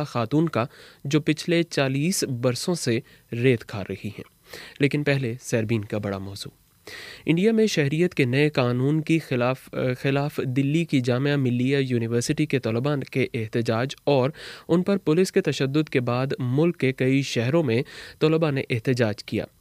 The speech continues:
جامعہ ملیہ اور علی گڑھ مسلم یونیورسٹی مظاہروں کے بعد بند کر دی گئی ہیں۔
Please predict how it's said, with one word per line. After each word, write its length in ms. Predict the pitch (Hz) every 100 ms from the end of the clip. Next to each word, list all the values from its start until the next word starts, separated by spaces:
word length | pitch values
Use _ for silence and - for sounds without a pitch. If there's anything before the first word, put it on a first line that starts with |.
| _ -
جامعہ 340 | 123 120 135 135
ملیہ 420 | 123 120 120 131
اور 360 | 131 127 120 120
علی 180 | - 123 135
گڑھ 140 | 135
مسلم 420 | 127 123 - 139
یونیورسٹی 640 | 135 117 117 135 151 131 127 - - -
مظاہروں 560 | 127 127 131 139 147 170
کے 120 | 143
بعد 220 | 117 110 120 -
بند 200 | 131 110
کر 140 | 110 101
دی 120 | 104
گئی 100 | 123 101
ہیں۔ 80 | -